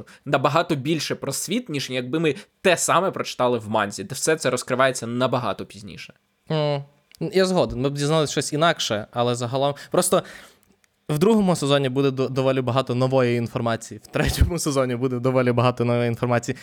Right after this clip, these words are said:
Speaker 2: І, якщо чесно, то до моменту, коли я дочитав, там ще часом виринає нова <laughs> інформація, яку, але ти, яку ти вже читаєш. Просто, знаєш, е, мені часом чому ще не зовсім цікаво було повертатися на початок, тому що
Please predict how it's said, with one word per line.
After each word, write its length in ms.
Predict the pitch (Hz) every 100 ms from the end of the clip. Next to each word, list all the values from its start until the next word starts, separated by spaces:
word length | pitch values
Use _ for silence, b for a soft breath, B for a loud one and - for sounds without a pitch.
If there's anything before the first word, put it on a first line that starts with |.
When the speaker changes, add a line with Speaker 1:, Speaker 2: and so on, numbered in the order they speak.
| 139 170
Speaker 2:
І, 80 |
якщо 260 | 175 - 170
чесно, 340 | - 196 160
то 120 | 135 139 -
до 160 | 143 151
моменту, 360 | 156 165 147 143
коли 200 | 151 147
я 80 |
дочитав, 560 | 135 147 165 - 110 101
там 180 | 120 117
ще 120 | 131
часом 380 | 131 123 131 120
виринає 500 | 127 131 131 127 123
нова 260 | 139 131 -
<laughs> 60 | 190
інформація, 640 | - - 135 131 - 120 B B
яку, 160 | 131 147 156
але 120 | 143
ти, 100 | 151
яку 140 | 151
ти 120 | 151
вже 120 | 131 131
читаєш. 420 | 143 107 - -
Просто, 280 | 127 - 117
знаєш, 260 | 156 208 B B B
е, 300 | 139 131 127 -
мені 400 | 139 147 151 170
часом 340 | 170 160 160
чому 240 | - 156 165
ще 200 | - 139 B B _
не 240 | 139 143
зовсім 300 | 139 151 151
цікаво 300 | 139 - 147
було 180 | 143 139
повертатися 580 | 135 131 139 147 139 139
на 100 | 135
початок, 560 | 131 - 175 202 147 - B B _
тому 260 | 147 156 165
що 320 | - 147